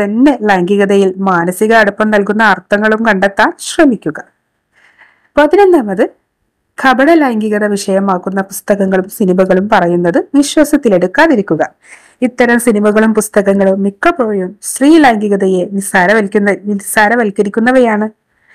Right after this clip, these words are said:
പന്ത്രണ്ടാമത്, ഇപ്പോൾ നിങ്ങൾ അനുഭവിക്കുന്നതിലും മേലെ എല്ലാം മറന്നുള്ള ഒരു ലൈംഗിക ആഘോഷമുണ്ട് എന്നത് പൂർണ്ണമായും ഒരു തെറ്റായ ചിന്തയാണെന്ന് മനസ്സിലാക്കുക.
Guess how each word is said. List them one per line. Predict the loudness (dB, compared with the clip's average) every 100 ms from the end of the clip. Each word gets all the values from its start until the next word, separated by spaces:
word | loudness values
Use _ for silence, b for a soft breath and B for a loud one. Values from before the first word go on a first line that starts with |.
| b b b b _ _ 0
പന്ത്രണ്ടാമത്, | 2 2 0 -4 -4 -6 -8 _ _ _ _ 0
ഇപ്പോൾ | 2 2 2 2
നിങ്ങൾ | 2 2 2
അനുഭവിക്കുന്നതിലും | 2 2 0 0 -2 0 0 0
മേലെ | 4 4 4 2 4
എല്ലാം | 6 6 6 4
മറന്നുള്ള | 4 2 0 2
ഒരു | 2 4
ലൈംഗിക | 4 4 2 2 4
ആഘോഷമുണ്ട് | 4 2 0 0 2 2 4
എന്നത് | 4 4 2 2 2 0 _ _ _ _ _ _ 2
പൂർണ്ണമായും | 4 6 6 6 4 4 2 -2 -8 _ -4
ഒരു | -4 -2
തെറ്റായ | -4 0 0 2
ചിന്തയാണെന്ന് | 4 4 4 2 2 2 4
മനസ്സിലാക്കുക. | 2 2 -2 -4 -4 -8 -8